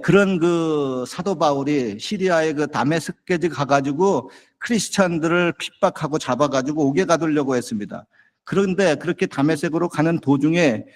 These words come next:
정오쯤 한낮에 갑자기 하늘로서 햇빛보다 더 밝은 빛이 그들의 일행에게 쫙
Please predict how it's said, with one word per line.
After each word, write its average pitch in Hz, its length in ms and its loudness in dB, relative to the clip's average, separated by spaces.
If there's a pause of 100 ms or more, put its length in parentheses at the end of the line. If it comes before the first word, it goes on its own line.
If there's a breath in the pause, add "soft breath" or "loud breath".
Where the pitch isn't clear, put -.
정오쯤 143 680 0 (340)
한낮에 170 480 2
갑자기 156 640 -4 (300)
하늘로서 190 600 -2 (520 soft breath)
햇빛보다 208 800 0
더 156 180 0
밝은 170 440 4
빛이 147 320 -2
그들의 160 320 4
일행에게 151 440 2
쫙 - 400 -8